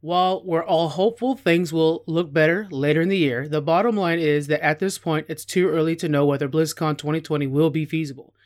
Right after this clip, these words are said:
The health of our community, employees, and everyone who helps with the show is our top co-, consideration. It might be a few months before we know for certain if or <laughs> how we'll proceed,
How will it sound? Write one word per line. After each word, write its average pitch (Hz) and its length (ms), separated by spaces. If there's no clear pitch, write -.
The 147 80
health 190 280
of 185 100
our 190 100
community, 180 500
employees, 165 540
and 156 200
everyone 165 480
who 190 140
helps 160 340
with 156 140
the 160 80
show 170 380
is 160 180
our 143 80
top 165 340
co-, 185 180
consideration. 170 880
It 156 120
might 165 220
be 220 120
a 240 60
few 254 160
months 233 240
before 190 360
we 170 140
know 170 340
for 214 200
certain 151 540
if 220 300
or 180 160
<laughs> - 0
how 190 540
we'll 170 160
proceed, 143 500